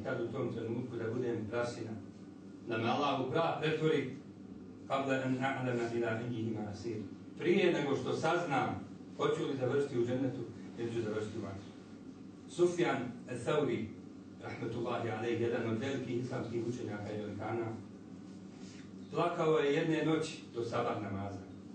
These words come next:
I onda ga je ujutru neko upitao: "Abu ka, u ka hada ala zunub?" Kaže: "Zar to plačeš zbog grijeha koje si počinio?" Ja Rab,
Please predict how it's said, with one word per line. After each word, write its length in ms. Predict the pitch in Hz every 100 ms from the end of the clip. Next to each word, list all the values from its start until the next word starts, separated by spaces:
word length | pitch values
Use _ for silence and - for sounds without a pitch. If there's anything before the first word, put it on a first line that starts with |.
| - - - - - -
I 40 |
onda 160 | 156 160
ga 80 | 156
je 140 | 165
ujutru 220 | 175 175
neko 260 | 160 170 151
upitao: 540 | 135 160 165 165 - - - -
"Abu 280 | 131 123 120
ka, 220 | 165 165 139
u 60 |
ka 120 | 139 135
hada 320 | 151 143 135 131
ala 180 | 139
zunub?" 400 | 123 123 127 147 147 - - -
Kaže: 220 | 143 147
"Zar 140 | 139 135
to 160 | 160 151
plačeš 320 | 170 160 139
zbog 160 | 127
grijeha 420 | 127 135 170 165 -
koje 180 | 156 151
si 160 | -
počinio?" 400 | 143 143 156 151 - - - - - - - - - - 98 - - -
Ja 120 | 98
Rab, 280 | 107 101